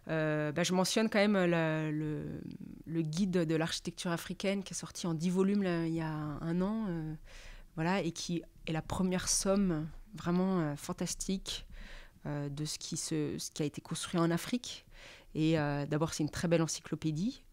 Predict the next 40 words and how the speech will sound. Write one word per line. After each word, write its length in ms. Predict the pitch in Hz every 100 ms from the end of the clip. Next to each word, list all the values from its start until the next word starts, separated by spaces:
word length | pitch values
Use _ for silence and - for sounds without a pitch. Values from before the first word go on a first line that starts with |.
| - - - - -
Et, 500 | 151 151 139 - 113
et 40 | 147
puis, 320 | - - 175
euh, 280 | 151 143 143
voilà, 220 | 147 180 160
on, 120 | 143
y, 180 | 151 -
on 80 | 147
passe 300 | 170 170 151
des, 400 | 147 143 147 143
de 100 | 143
l'architecture 640 | 147 - - 175 - 170 -
traditionnelle 800 | 175 156 160 180 175 175 185 165
comme, 360 | 160 151 147 147
ou 100 | 151
vernaculaire, 600 | 156 160 156 - 160 165
comme 160 | 160 156
on 80 |
avait 140 | 151 151
l'habitude 380 | 147 147 - 151
de 100 | 151
le 80 |
voir, 360 | 147 160 180 185
je 40 | -
sais 60 |
pas, 120 | - 165
la 100 | 143
mosquée 500 | 151 151 - - 156
de 140 | 151
Djenné, 360 | 139 160 160 175
par 140 | 170
exemple, 360 | 160 156 175 -
au 60 | 151
Mali, 400 | 143 151 160 165
qui 100 | 151
est 60 |
refaite 260 | 147 - 165
tous 100 | -
les 160 | 147 143
ans, 140 | 185